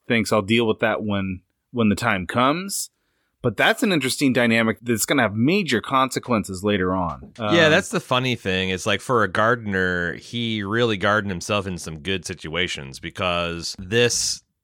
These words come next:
Speaker 2: you know, like, his nephew rem-, will remember that is gonna pay off handsomely in the next novels, where his nephew is going to be elevated to Boy King.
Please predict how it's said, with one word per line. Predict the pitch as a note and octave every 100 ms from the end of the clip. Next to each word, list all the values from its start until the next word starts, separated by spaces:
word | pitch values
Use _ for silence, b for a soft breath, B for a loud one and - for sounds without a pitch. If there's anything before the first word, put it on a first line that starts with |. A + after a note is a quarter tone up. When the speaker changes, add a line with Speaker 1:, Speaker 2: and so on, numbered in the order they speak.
| _
Speaker 2:
you | G#2 A#2 A#2+
know, | G#2+
like, | A2
his | B2+ G#2
nephew | A#2+ B2 - A#2 G#2+
rem-, | G#2 G2 G#2 -
will | G#2 G#2 F#2+
remember | G2 A2+ E3 B2+
that | F2 E2+
is | F2+
gonna | G2+ F2+
pay | - G#2
off | G2 E2+
handsomely | G#2+ C3 - E2+ E2+
in | E2+
the | E2+
next | F2 E2+ F#2
novels, | A2 G2+ E2+ F2
where | E2+ E2
his | F2 E2
nephew | F2 F2 F#2 F2
is |
going | D#2+ E2+
to | E2
be | C#2+
elevated | F2+ F2 E2 E2+ E2
to | - E2+
Boy | E2 F2 E2
King. | - A2 G2+ D#2+ E2 E2